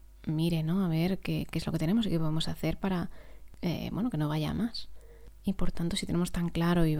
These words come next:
y, ¿no? cuando nos hacemos algún daño físico, que el especialista, ¿no? el,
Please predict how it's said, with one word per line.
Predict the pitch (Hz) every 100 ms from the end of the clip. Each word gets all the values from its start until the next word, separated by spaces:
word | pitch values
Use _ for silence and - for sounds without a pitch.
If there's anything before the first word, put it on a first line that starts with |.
| -
y, | - - -
¿no? | 139 175 226
cuando | 170 160 - - - - -
nos | - 170 -
hacemos | - 165
algún | 156 160 160
daño | 156 160 160
físico, | 160 180 - - - 196 - - -
que | - 170 - - -
el | - -
especialista, | 160 - 160 143 156 170 -
¿no? | 151 170
el, | 156 160